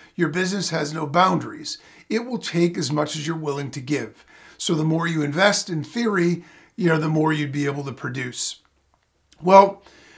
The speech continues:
the problem with that is things in our personal life then sort of fall out of balance,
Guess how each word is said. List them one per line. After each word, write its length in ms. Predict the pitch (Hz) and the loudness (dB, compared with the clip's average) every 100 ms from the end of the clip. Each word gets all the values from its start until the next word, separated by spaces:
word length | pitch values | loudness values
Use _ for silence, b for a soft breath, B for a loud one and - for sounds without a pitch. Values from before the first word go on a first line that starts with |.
| B B | B B
the 80 | 214 | -4
problem 420 | - - 262 285 | -4 2 4 4
with 160 | 214 165 | 2 4
that 340 | 160 151 156 170 | 6 6 6 0
is 400 | 160 156 - B B | 2 2 -2 B B
things 300 | - 247 247 | -4 -2 0
in 60 | 208 | 2
our 120 | 190 | 0
personal 480 | - 269 247 - 165 | 0 -2 -2 0 0
life 340 | 147 147 143 | 4 2 2
then 380 | - 160 151 165 | 0 2 2 0
sort 340 | 170 - 190 165 | -2 0 2 2
of 80 | |
fall 300 | - 185 170 | -2 0 4
out 100 | 160 | 4
of 80 | 147 | 4
balance, 580 | 139 143 143 147 - - | 2 2 2 -2 -6 -8